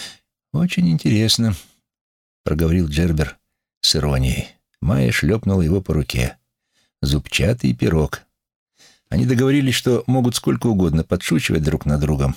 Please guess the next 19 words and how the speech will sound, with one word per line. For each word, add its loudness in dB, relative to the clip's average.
и 0
друг 2
друга 0
провоцировать, -2
пока -2
кто-то -2
из 2
двоих 0
не 2
произнесет 0
волшебной 0
фразы. -4
Упоминание 2
о 0
коронном 2
блюде 2
их -2
первого 0
ужина 0